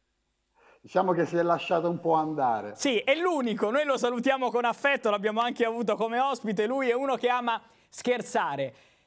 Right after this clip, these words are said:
Speaker 2: Gigi, prima di tutto ti faccio i complimenti per l'arredamento di casa, perché noto qualcosa di salentino, cioè delle bellissime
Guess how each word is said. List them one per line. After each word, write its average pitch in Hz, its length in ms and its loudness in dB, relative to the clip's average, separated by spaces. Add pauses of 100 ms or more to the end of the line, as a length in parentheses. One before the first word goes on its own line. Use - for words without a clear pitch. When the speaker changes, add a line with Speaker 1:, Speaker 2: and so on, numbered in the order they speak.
(140)
Speaker 2:
Gigi, 226 420 2
prima 349 300 2
di 269 140 -2
tutto 254 320 0
ti 240 120 -4
faccio 277 300 0
i 214 40 4
complimenti 269 640 0
per 226 140 2
l'arredamento 240 720 0
di 233 120 -4
casa, 160 520 0
perché 226 280 0
noto 269 360 0
qualcosa 254 840 0
di 214 200 -2
salentino, 247 1120 0 (220)
cioè 240 240 2
delle 214 240 0
bellissime 233 840 0